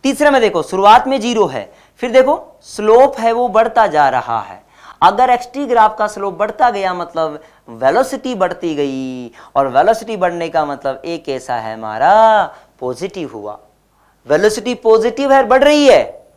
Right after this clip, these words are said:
वेलोसिटी पॉजिटिव है और बढ़ रही है, तो हम कहेंगे कि ये एक्सेलरेशन कैसा हुआ हमारा, पॉजिटिव। इसमें क्या हो रहा है देखो बेटा,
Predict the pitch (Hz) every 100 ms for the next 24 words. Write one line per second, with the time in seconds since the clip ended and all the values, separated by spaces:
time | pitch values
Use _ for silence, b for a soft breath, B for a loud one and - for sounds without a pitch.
0 | 117 120 127 - 156 160 160 165 165 208
1 | 196 196 208 247 277 262 B B 170 214
2 | 214 165 147 135 110 104 - _ _ _
3 | _ _ _ _ _ - - - 156 160
4 | 202 226 226 220 190 175 170 175 175 180
5 | 180 180 202 214 214 202 190 156 120 B
6 | B - 208 151 135 113 - _ b b
7 | _ 202 202 269 269 226 170 165 165 175
8 | 208